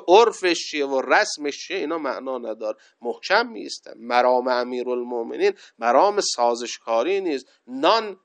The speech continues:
به نرخ روز خوردن نیست. در خطبه دویست و شونزده فرمود: «فلا تکلمونی بما تکلم به الجبابرة.»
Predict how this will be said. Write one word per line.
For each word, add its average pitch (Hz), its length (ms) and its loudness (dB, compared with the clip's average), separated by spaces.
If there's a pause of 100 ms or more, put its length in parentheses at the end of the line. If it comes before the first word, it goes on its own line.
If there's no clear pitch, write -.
به 135 80 -4
نرخ 135 440 0
روز 123 420 -8
خوردن 127 500 -2
نیست. 165 520 -8
در 151 260 4 (100)
خطبه 170 520 4
دویست 160 420 2
و 165 40 -4 (160)
شونزده 147 500 2
فرمود: 180 400 2
«فلا 156 300 4
تکلمونی 190 800 0
بما 165 240 2
تکلم 151 540 0
به 143 120 -4
الجبابرة.» 127 680 -2